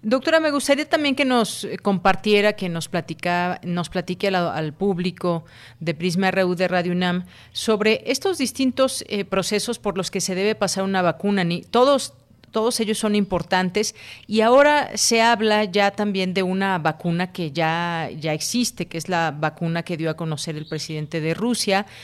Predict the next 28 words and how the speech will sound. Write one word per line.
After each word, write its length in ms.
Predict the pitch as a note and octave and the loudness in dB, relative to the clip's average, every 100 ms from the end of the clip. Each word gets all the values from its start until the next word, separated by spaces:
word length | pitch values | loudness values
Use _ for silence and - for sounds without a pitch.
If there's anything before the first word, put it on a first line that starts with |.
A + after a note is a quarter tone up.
| - - - | -20 -20 -10
que 160 | E3 | -6
dio, 580 | D#3 E3+ E3 E3 D#3+ D3+ | -4 -2 0 0 0 -2
eh, 460 | G2+ D3+ D3+ D3 D3 | -4 -4 -4 -6 -6
y 140 | F3+ | 2
ahora 260 | E3+ F3 F#3 | 6 6 4
la 140 | F3+ | 0
que 100 | D#3+ | -2
se 80 | D#3 | -6
está 220 | D#3+ F3 | -6 -2
dando 260 | E3+ E3+ E3+ | -2 0 -2
a 80 | E3 | -2
conocer 540 | F3+ E3+ - F#3 F3 | -2 -4 -2 0 -2
también, 580 | F3 F3 E3+ F3+ E3+ F3 - - - - - | -2 -4 -2 -2 -2 -4 -10 -18 -20 -14 -8
eh, 500 | E3 D#3+ D3+ D3+ D3 | -6 -4 -4 -4 -6
por 180 | - E3 | -6 -2
parte 240 | F3 E3 | -2 0
de 120 | F3+ D#3 | -2 -2
las 200 | D3+ - | -2 -4
autoridades 640 | D#3+ E3+ D#3+ E3 E3+ D#3+ | -6 -6 -2 -2 -2 -4
mexicanas, 880 | F3+ - F#3 G3 F#3 F3+ F3 F3 - | -6 -6 -4 0 0 0 -2 -4 -6
bueno, 300 | F#3 E3+ E3 | -4 -2 -2
esta 240 | E3+ F#3+ | -4 -6
que 100 | - | -8
usted 240 | D#3+ F#3 | -8 -6
mencionaba 720 | E3 E3+ - F#3+ F#3 F3 F3 F3 | -4 -6 -4 -2 0 0 -2 -4
también 400 | E3+ E3+ E3+ E3 | -6 -4 -4 -2
de 140 | D#3+ | -2
AstraZeneca, 880 | D#3 D#3+ F3+ - G3+ F#3+ F3+ F#3 F3+ | -2 -2 -4 -2 0 0 0 0 -2